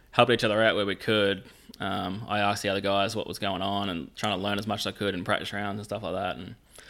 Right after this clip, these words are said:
I mean, I'd caddied for Mark in the, when he was an amateur playing the Aussie Open and Aussie P G A and all those sort of events. But,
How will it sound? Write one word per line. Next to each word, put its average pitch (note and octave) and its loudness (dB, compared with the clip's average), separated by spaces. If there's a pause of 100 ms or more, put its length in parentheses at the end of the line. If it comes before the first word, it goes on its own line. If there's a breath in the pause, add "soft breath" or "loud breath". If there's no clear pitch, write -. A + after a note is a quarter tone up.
(140 loud breath)
I C#3 -4
mean, C#3+ 2
I'd D3 2
caddied A#2 2
for - -10
Mark A2 -4
in G#2 -8
the, G2 -10 (280 soft breath)
when A#2+ 4
he A#2+ 10
was A#2 6
an G#2 2
amateur G2+ 8 (180)
playing G#2 4
the G2 0
Aussie G2+ 2
Open G2 0
and F2 -2
Aussie G2+ -6
P G#2 0
G F#2+ -4
A E2+ -2
and E2+ -4
all G2+ -4
those F#2+ -2
sort G#2 -4
of F#2 -6
events. F2+ -6
But, - -6